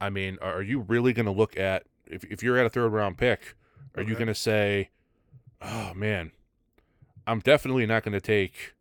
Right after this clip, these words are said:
Speaker 1: uh, uh, uh, an Adam Thielen or a D J Moore because I have to take Clyde Edwards-Helaire"? No, <laughs> of course not.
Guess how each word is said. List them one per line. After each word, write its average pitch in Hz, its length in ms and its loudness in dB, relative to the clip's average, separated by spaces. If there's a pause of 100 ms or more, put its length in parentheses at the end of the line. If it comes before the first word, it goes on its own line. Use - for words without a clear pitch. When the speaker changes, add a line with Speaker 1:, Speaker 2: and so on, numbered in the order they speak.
(240)
Speaker 1:
uh, - 60 -6
uh, 80 640 -4
uh, - 40 -8
an 95 80 -8
Adam 104 260 0
Thielen 101 360 -2
or 87 120 0
a 87 80 -4
D 107 160 -4
J 92 220 -4
Moore 90 340 -4
because 90 240 -10
I 95 60 -4
have 107 140 -2
to - 60 -14
take 87 160 -12
Clyde 92 220 -6
Edwards-Helaire"? 82 680 -8 (1000)
No, 180 340 -8 (240)
<laughs> - 140 -6
of - 280 -8
course - 280 -4
not. 73 240 -8